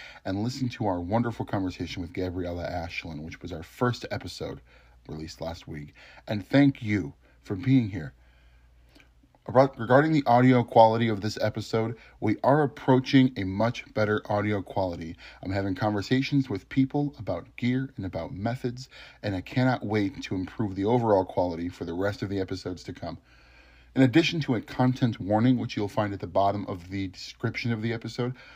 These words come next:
I've also included a small glossary of terms, which you can find, you know, if there's something that is mentioned during the episode and you're confused about it, I may have added a term for it in the glossary just above the content warning.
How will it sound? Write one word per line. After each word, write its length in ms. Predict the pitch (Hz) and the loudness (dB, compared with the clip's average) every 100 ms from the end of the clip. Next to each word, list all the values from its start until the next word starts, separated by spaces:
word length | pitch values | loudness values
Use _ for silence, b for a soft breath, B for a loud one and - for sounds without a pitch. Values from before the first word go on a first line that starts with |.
| b b | b b
I've 100 | 139 | 4
also 260 | 190 214 208 | 4 4 -4
included 440 | 170 - 147 143 - | -4 2 2 2 -4
a 80 | 123 | -8
small 640 | - - 107 120 143 151 | -8 -6 0 4 4 4
glossary 640 | 120 113 104 - 107 107 110 | 0 0 0 -4 -4 -4 -4
of 200 | 98 - | -10 -10
terms, 640 | - 147 147 82 - - | -2 0 0 -2 -10 -12
which 240 | - 92 - | -10 -8 -6
you 80 | |
can 220 | 101 98 92 | -6 -6 -2
find, 340 | 107 110 113 b b b | 2 2 0 b b b
you 80 | 135 | 2
know, 80 | 131 | 2
if 100 | 127 | 0
there's 160 | 135 | -2
something 380 | 151 170 160 139 - 120 | 0 0 2 0 -2 -8
that 160 | 101 - - | -8 -8 -12
is 120 | 101 | -4
mentioned 440 | 113 135 147 143 | 2 2 4 2
during 200 | 135 135 | 6 6
the 120 | 123 127 | 6 4
episode 560 | 123 107 120 113 110 b b b | 2 0 2 2 -2 b b b
and 80 | 101 | -4
you're 80 | 92 | -4
confused 480 | - 90 120 110 113 | -4 -4 -2 -2 2
about 200 | 113 107 | 2 2
it, 160 | 107 b b - | -2 b b 4
I 100 | 127 | 6
may 340 | 131 151 160 | 6 6 4
have 360 | 117 113 107 95 _ - | 4 2 2 -4 _ 0
added 280 | 107 98 92 | 2 2 -4
a 60 | |
term 600 | 101 - - 127 92 85 - - _ | -6 -6 0 2 2 -4 -10 -20 _
for 280 | - 82 82 | -14 -8 -8
it 60 | - | -6
in 180 | 98 95 | -6 -2
the 100 | 90 | -2
glossary 560 | 87 95 92 - 87 | 0 -2 -2 -6 -10
just 360 | 82 127 147 143 110 | -4 2 2 2 -4
above 440 | 95 107 98 76 | 0 0 0 -2
the 80 | 98 | -8
content 460 | - 95 90 82 | -6 -6 -6 -8
warning. 300 | 90 90 85 | -6 -6 -6